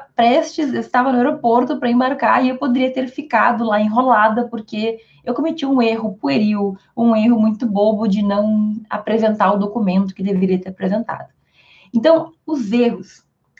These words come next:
Primeira coisa é que eles, ah, não te deixam esquecer o que tu errou. Agora, tu tem que saber levar isso pro lado da lição, daquilo que tu vai aprender.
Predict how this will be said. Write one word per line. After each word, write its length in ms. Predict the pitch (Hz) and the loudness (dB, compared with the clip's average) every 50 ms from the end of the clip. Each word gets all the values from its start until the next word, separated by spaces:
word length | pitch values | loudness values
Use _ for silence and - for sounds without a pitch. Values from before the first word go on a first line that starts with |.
| _ _ | _ _
Primeira 380 | - 214 226 220 277 330 339 285 | -10 -6 -4 0 2 2 2 0
coisa 580 | - - - 233 240 233 233 208 202 - - - | -2 -2 -2 0 0 0 0 -2 -4 -8 -4 2
é 180 | - 220 226 247 | 4 4 4 4
que 380 | 240 - - 247 247 247 - _ | 2 -2 0 0 0 0 -4 _
eles, 480 | - 220 233 233 240 269 240 - - _ _ _ _ _ _ _ _ _ _ _ - | -6 -4 -2 0 0 -2 -2 -6 -14 _ _ _ _ _ _ _ _ _ _ _ -6
ah, 240 | - 226 233 226 - 214 | -4 -2 -2 -2 0 4
não 320 | 226 233 262 285 330 320 | 6 8 8 6 4 2
te 100 | 320 302 | 0 0
deixam 320 | 233 247 269 285 285 285 269 | 0 2 0 0 0 0 0
esquecer 420 | 269 262 - 269 247 - - 240 | 0 0 -2 -4 -4 0 0 0
o 60 | 233 | 0
que 80 | 233 254 | 0 -2
tu 100 | 247 247 | 0 2
errou. 380 | 247 262 233 180 139 - - _ _ _ _ _ _ _ _ _ _ _ _ _ | 0 2 2 0 -4 -6 -12 _ _ _ _ _ _ _ _ _ _ _ _ _
Agora, 300 | - 214 214 220 202 202 | -4 0 4 4 4 4
tu 80 | 208 - | 2 -2
tem 120 | 269 302 | -4 -4
que 60 | 339 | -2
saber 280 | - 349 294 240 233 233 | 0 0 2 2 2 2
levar 520 | 226 208 208 190 185 214 214 226 240 233 | 2 0 -2 0 2 2 4 4 4 4
isso 460 | 233 269 247 - - - 196 185 185 _ | 4 2 2 0 -6 -8 -10 -10 -10 _
pro 200 | - - 208 202 | -14 -12 -10 -8
lado 400 | 196 196 208 208 226 262 240 220 | -6 -2 0 0 0 0 -2 -2
da 160 | 214 202 214 220 | -2 -2 -2 -2
lição, 560 | 220 233 254 247 - - - 247 220 208 208 | -2 -4 -6 -8 -8 -4 -2 0 0 0 -2
daquilo 420 | 196 190 196 - 240 247 247 269 | -4 -6 -8 -4 -2 -2 -2 0
que 80 | 247 262 | -2 -4
tu 160 | 247 - 247 | -4 -4 0
vai 160 | 220 214 220 | 2 4 4
aprender. 840 | 240 247 - - 262 277 294 320 311 247 240 233 220 202 185 - _ | 4 2 0 -2 -2 -2 -2 0 2 2 4 4 2 2 -2 -6 _